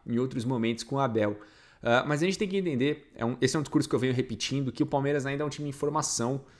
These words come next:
Por mais que possa parecer algo, é, difícil de acreditar, <laughs> mas tá em formação, tá, é, é um time que modificou demais,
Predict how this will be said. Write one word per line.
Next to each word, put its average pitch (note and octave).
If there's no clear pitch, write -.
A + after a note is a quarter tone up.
Por A2
mais G#2+
que -
possa D#3+
parecer C#3
algo, B2
é, A2+
difícil A#2+
de B3
acreditar, G#3
<laughs> -
mas C#3
tá -
em A#3+
formação, B2+
tá, C3
é, C#3+
é F3+
um G3+
time A3+
que A3
modificou F3+
demais, E3